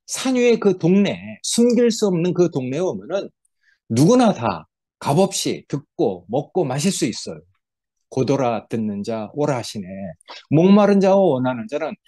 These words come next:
값없이 다 생수를 얻는 이런 아름다운 그런 동네에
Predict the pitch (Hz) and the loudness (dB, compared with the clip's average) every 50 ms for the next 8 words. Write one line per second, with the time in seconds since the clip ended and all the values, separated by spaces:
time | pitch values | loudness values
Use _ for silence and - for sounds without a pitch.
0 | _ _ _ - - 185 180 214 214 - - 214 214 - - - - - - 208 | _ _ _ -2 0 0 2 0 0 0 -2 -2 -2 -4 -12 -16 -16 -10 -10 -8
1 | - - 240 240 226 - 226 185 151 117 101 95 95 104 120 151 147 113 87 - | -6 -4 -2 -2 -2 -2 -2 -4 -4 -6 -6 -10 -12 -12 -10 -10 -10 -12 -12 -16
2 | - _ _ _ _ _ _ _ _ _ 165 202 220 214 185 135 131 139 170 190 | -20 _ _ _ _ _ _ _ _ _ 2 4 4 4 4 2 0 0 2 4
3 | 208 202 214 214 196 139 107 90 - _ _ _ _ - 185 185 196 180 160 - | 4 4 4 2 2 0 -4 -6 -10 _ _ _ _ -2 -2 0 0 -2 -2 -2
4 | - 143 175 202 226 226 196 127 98 95 107 117 117 98 92 | 0 2 2 4 2 2 0 -2 -4 -6 -6 -8 -8 -10 -12